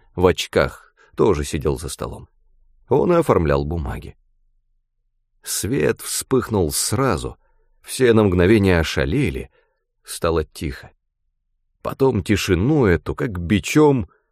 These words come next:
хлестнул чей-то вскрик на улице. «Пожар!» Шарахнули из конторы. Горели бочки на одной из машин, горели как-то зловеще, бесшумно,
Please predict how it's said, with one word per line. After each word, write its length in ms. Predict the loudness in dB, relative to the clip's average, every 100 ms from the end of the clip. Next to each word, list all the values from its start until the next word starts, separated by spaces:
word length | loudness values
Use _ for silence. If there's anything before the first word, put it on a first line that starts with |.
| _
хлестнул 720 | -4 2 4 4 2 2 4 4
чей-то 320 | 2 2 2
вскрик 440 | 0 0 2 2 2
на 120 | 2
улице. 480 | 4 2 -2 -12 -16 _ _ _ _ _ _
«Пожар!» 960 | 2 2 4 4 4 6 6 6 4 0 _ _ _ _ _ _ _ _ _
Шарахнули 840 | -2 2 4 6 6 4 2 4
из 160 | 2 0
конторы. 540 | -4 -4 -6 -10 -14 _ _ _ _ _ _ _ _ -2
Горели 420 | 2 4 6 4
бочки 500 | 4 4 4 2 2
на 200 | 4 4
одной 300 | 2 2 2
из 100 | 2
машин, 500 | 0 -2 -4 -6 -8 -6
горели 400 | 0 2 2 2
как-то 400 | -2 0 0 0
зловеще, 880 | -2 0 0 0 -2 -2 -4 -4
бесшумно, 840 | -2 -2 -2 -2 0 2 0 -2